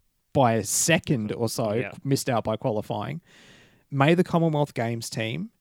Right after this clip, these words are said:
Speaker 1: Um, is a gold medalist because he was in one of our, um, heat swims for the
Speaker 2: Yeah, I think
Speaker 1: four by one?
Speaker 2: Yep.
Speaker 1: Four by one hundred
Speaker 2: And I
Speaker 1: meter
Speaker 2: thi-,
Speaker 1: freestyle.
Speaker 2: and, um, the,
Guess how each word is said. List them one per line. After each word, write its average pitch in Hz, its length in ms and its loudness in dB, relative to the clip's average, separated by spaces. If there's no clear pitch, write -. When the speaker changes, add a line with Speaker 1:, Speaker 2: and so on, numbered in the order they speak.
Speaker 1:
Um, 117 500 0
is 208 200 4
a 277 60 6
gold 208 320 8
medalist 180 640 0
because 143 320 2
he 156 140 2
was 151 200 4
in 147 140 -2
one 135 120 0
of 127 120 0
our, 120 420 0
um, 117 460 -4
heat - 300 -4
swims 131 360 -2
for 127 280 0
the 123 100 0
Speaker 2:
Yeah, 123 120 0
I - 80 -2
think 120 140 -6
Speaker 1:
four 170 140 6
by 151 140 6
one? 160 280 0
Speaker 2:
Yep. 110 240 -14
Speaker 1:
Four 156 220 4
by 147 100 8
one 135 160 2
hundred 135 220 0
Speaker 2:
And 113 60 0
I - 20 -2
Speaker 1:
meter 117 120 0
Speaker 2:
thi-, - 80 -10
Speaker 1:
freestyle. 127 500 -2
Speaker 2:
and, 101 140 -10
um, 95 280 -8
the, 95 240 -12